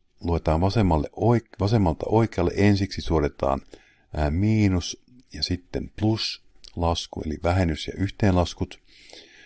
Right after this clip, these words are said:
Ää, mutta meillä ei ole nyt järjestystä vasemmalta oikealle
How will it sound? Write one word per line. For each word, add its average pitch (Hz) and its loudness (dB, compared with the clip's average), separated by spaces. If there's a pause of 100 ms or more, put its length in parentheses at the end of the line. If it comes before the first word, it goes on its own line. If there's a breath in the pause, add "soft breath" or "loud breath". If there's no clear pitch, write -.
(140 loud breath)
Ää, 87 0
mutta 98 -2
meillä 120 8
ei 90 6
ole 80 4 (400 loud breath)
nyt 85 -4
järjestystä 87 2
vasemmalta 76 0
oikealle 90 2